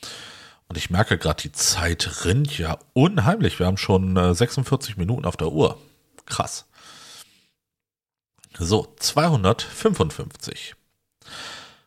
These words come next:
Hast du fünf Tage gesagt? Du überlegst kurz.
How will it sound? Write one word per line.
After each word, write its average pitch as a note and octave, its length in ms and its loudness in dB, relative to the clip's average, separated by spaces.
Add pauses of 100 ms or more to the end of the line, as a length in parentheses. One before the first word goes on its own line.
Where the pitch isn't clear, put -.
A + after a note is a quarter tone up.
(400)
Hast E3 240 4
du D#3 60 4
fünf C4+ 320 2
Tage A#3 360 2
gesagt? F2 580 0
Du G2+ 60 4
überlegst E2+ 540 2
kurz. - 560 -2